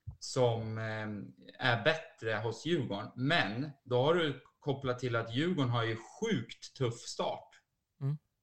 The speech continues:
Speaker 1: Och då är frågan, med tanke på den höstsäsongen de hade med fyra poäng på x antal matcher, kommit av trettiotre möjliga,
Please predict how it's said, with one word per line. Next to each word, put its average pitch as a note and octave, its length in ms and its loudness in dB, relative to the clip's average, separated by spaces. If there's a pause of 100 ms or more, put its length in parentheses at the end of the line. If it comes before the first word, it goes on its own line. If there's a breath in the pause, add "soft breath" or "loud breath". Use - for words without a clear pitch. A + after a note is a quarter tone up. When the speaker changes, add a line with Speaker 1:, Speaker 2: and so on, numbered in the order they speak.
(260)
Speaker 1:
Och C3+ 140 0
då D3+ 120 8
är F3 40 6
frågan, D3+ 500 2
med B2+ 120 -2
tanke C3+ 300 0
på E3 140 0
den C3+ 200 2
höstsäsongen C#3+ 920 0
de B2 140 0
hade A2+ 340 0
med A2 320 -2 (340 loud breath)
fyra B2+ 320 4
poäng C3+ 500 2
på A#2 420 0 (600 loud breath)
x - 260 0
antal B2 280 2
matcher, A#2+ 320 0
kommit B2 200 0
av C3 220 4
trettiotre B2+ 500 0
möjliga, A#2+ 520 2